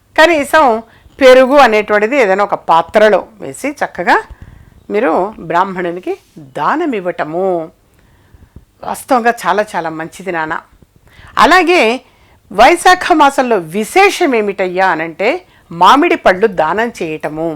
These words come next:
అందరూ కూడా గుర్తుపెట్టుకోండి, వైశాఖ మాసంలో తప్పనిసరిగా చేయవలసినటువంటి పుణ్య కార్యక్రమము అనంటే మామిడి పళ్ళని దానం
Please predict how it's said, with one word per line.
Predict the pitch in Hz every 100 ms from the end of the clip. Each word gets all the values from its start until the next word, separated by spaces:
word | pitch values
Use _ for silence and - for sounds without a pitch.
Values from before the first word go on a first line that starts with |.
| 156 _ _ _ - _ - _ -
అందరూ | 226 294 311
కూడా | 269 247
గుర్తుపెట్టుకోండి, | 202 175 - 220 185 175 165 185 170
వైశాఖ | 220 254 302 294 -
మాసంలో | 277 240 226 214 208 220 302 480 - _ _ - -
తప్పనిసరిగా | 214 - - 339 339 - 277 247 240 220 -
చేయవలసినటువంటి | 220 285 294 240 233 214 202 196
పుణ్య | 196 240 269 330 330
కార్యక్రమము | 208 196 190 - 185 175 170 180
అనంటే | 170 165 214 311 427 _ _ - - -
మామిడి | 190 214 294 339 -
పళ్ళని | 208 185 190 277
దానం | 202 165 190 262